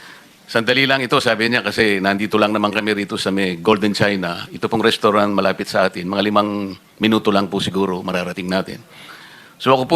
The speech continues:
ay nagparaya at pinuntahan ko kung sino yung sinasabi niyang tao. Kasi po meron na raw po siyang draft na salaysay na kung gusto ko raw pong makita. So, Mister Chair, ako po ay nagpaunlak,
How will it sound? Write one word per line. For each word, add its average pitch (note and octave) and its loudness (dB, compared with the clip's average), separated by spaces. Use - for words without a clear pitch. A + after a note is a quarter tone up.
ay C3 2
nagparaya A2+ 2
at - -6
pinuntahan G#2 -2
ko F2+ -4
kung F#2+ -4
sino G2+ 0
yung F#2+ -2
sinasabi F#2+ -2
niyang F2 -6
tao. E2+ -6
Kasi G#2+ 0
po A#2 0
meron G#2 2
na G#2 2
raw G#2 4
po G#2 -4
siyang G2 -2
draft B2 2
na B2 0
salaysay C3+ 2
na G2 0
kung G#2+ -2
gusto - -2
ko A2+ 4
raw G#2+ 4
pong A2 0
makita. E2 -4
So, B2+ 6
Mister C3+ 4
Chair, C#3 2
ako A#2 0
po C3 2
ay A#2 4
nagpaunlak, G#2+ 4